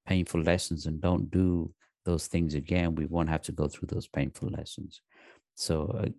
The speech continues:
you know, I think instead of math and science, this, th-, this is what kids need to be taught in school, is the law of reincarnation, uh, the law of karma, you know,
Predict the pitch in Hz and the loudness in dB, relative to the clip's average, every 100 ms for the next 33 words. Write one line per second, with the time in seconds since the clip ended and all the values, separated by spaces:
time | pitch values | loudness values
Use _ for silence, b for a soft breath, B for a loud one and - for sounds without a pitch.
0 | _ - 82 76 78 76 B B B B | _ -2 0 0 -2 -6 B B B B
1 | B 90 131 139 - b b b b b | B 6 8 8 4 b b b b b
2 | - 104 - 127 117 95 101 110 - 92 | -4 -2 6 8 8 6 6 6 4 0
3 | 76 - 85 98 92 82 - - _ - | 0 2 4 4 4 2 -4 -12 _ -2
4 | 110 - - - - 113 117 95 92 - | -2 0 -2 0 0 4 4 4 2 2
5 | 101 90 87 85 - 76 - - 95 80 | 0 0 0 0 0 -4 -2 2 2 2
6 | 67 - 101 110 82 71 - 80 85 80 | -2 -4 0 2 2 0 0 4 4 4
7 | 82 78 76 78 76 78 90 - - 69 | 0 -2 -2 -2 0 0 0 -2 -8 -12
8 | - _ _ _ _ _ _ _ - 95 | -16 _ _ _ _ _ _ _ -2 2
9 | 85 80 76 73 80 90 85 95 90 85 | 4 2 2 0 -2 0 6 8 8 4
10 | - 90 95 90 71 76 - _ _ _ | 0 2 4 4 2 -2 -12 _ _ _
11 | - 87 78 76 73 | -4 0 0 0 -2